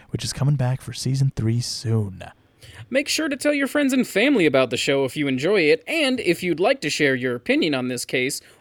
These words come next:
Speaker 2: or have some insight to share, please do so by writing in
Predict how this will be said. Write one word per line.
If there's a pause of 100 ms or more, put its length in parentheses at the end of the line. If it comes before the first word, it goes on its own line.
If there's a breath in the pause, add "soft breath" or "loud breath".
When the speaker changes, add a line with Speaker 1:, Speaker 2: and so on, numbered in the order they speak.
(160)
Speaker 2:
or
have
some
insight
to
share,
please
do
so
by
writing
in